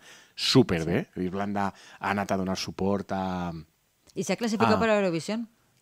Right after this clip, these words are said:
Speaker 1: Ah, però
Speaker 2: Sí.
Speaker 1: sempre, no? Irlanda en Eurovisió
Speaker 2: No, no.
Speaker 1: són normalment cracs, no? I guanyaven moltes
Speaker 2: No te-, no tengo
Speaker 1: Eurovisions.
Speaker 2: ni idea, però sé que s'ha classificat.
Speaker 1: Hòstia, és que sàpiga jo això i tu no.
Speaker 2: Ja,
Speaker 1: Me,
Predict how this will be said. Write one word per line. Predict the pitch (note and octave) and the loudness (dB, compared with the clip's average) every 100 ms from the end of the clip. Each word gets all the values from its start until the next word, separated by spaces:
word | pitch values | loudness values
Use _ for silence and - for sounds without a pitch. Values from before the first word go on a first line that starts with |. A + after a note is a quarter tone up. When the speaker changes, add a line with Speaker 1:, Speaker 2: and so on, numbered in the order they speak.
| - | -6
Speaker 1:
Ah, | G2 G2 B2 - | -4 -2 -6 -8
però | - E2+ | -8 -4
Speaker 2:
Sí. | |
Speaker 1:
sempre, | G#2 G2 F2+ | -2 -2 -2
no? | F2+ | -2
Irlanda | A#2 D#2 F2+ | -4 -2 -2
en | |
Eurovisió | F#2+ F#2 F2 - F2+ | 0 -2 -4 -4 -2
Speaker 2:
No, | F#2 D#3+ E3 | -2 -2 -4
no. | D3+ | -2
Speaker 1:
són | A#2 A2+ | 0 2
normalment | B2 B2 G2 F2 | 2 2 2 0
cracs, | D#2+ E2 C3+ | -2 -6 -6
no? | F2+ | -4
I | D3 | -2
guanyaven | G#2 E2 D#2+ E2+ F#2 | -2 -4 -6 -4 -4
moltes | D#2 F#2 C#3 D3 | -2 -2 -2 -2
Speaker 2:
No | F#2+ | 0
te-, | |
no | F2+ | 0
tengo | D#3+ E3 | 0 -2
Speaker 1:
Eurovisions. | D#3+ | 0
Speaker 2:
ni | |
idea, | D#3+ G3 | 0 -2
però | G3+ D3+ | -4 -6
sé | E3+ | -6
que | E3 | -6
s'ha | E3 | -6
classificat. | C#3+ C#3+ D3+ - C3+ | -8 -10 -12 -10 -4
Speaker 1:
Hòstia, | B2+ | -2
és | - | -2
que | E2+ | -6
sàpiga | D#2+ F#2+ | -4 -2
jo | F2 | 0
això | E2+ - | -2 -4
i | E2+ | -8
tu | E2 | -6
no. | E2 B2+ | -6 -4
Speaker 2:
Ja, | |
Speaker 1:
Me, | - | 0